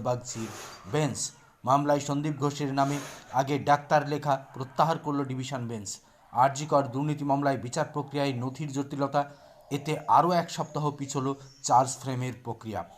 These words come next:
অভিযুক্তদের নথি গোছাতে আরও সাত দিন সময় দিল আদালত। এক সপ্তাহ পর ফের মামলার শুনানি হবে কলকাতা হাইকোর্টে জয়মাল্য বাগচির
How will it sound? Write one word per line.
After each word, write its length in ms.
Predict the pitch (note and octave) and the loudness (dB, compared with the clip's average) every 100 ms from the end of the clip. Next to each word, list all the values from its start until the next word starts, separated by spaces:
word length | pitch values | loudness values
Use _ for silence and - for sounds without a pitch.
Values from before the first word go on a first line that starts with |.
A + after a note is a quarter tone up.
| - | -12
অভিযুক্তদের 680 | - C#3 E3+ F3+ F3 F3 D#3+ C#3 | -4 0 0 -2 -2 -2 0 0
নথি 260 | C3+ D#3 F#3 | -2 -2 -2
গোছাতে 360 | F3 E3+ D#3+ D#3 | -2 -2 -2 2
আরও 240 | B2+ C#3+ | 4 4
সাত 240 | D3 D3+ D3 D3+ | 2 2 2 0
দিন 120 | G3 | -4
সময় 300 | F3 F3 F3 | -2 -2 -2
দিল 160 | D#3+ E3 | 0 2
আদালত। 380 | D#3 D#3+ D3+ - - - - - | 2 4 2 2 -10 -20 -20 -2
এক 180 | C3 D3 | 0 2
সপ্তাহ 360 | F#3 E3+ E3+ E3 | 0 0 2 2
পর 200 | E3 D#3+ - | 4 2 0
ফের 260 | D#3 F3+ E3 | 0 0 2
মামলার 400 | D3+ D#3 D#3+ D#3 C#3+ | 0 0 2 2 -2
শুনানি 360 | C3+ - D#3 D3+ | -10 -4 0 0
হবে 220 | C#3+ C3+ C#3 - - _ | 0 -2 -6 -10 -20 _
কলকাতা 360 | D3+ C#3+ D3 C#3+ | 0 2 2 2
হাইকোর্টে 380 | C#3 C#3+ C#3 C3 A2+ | 2 0 -4 -4 -2
জয়মাল্য 400 | B2 C#3+ C#3+ C#3 | 0 2 2 0
বাগচির 440 | C3 C3 - C3 | 0 0 -2 -8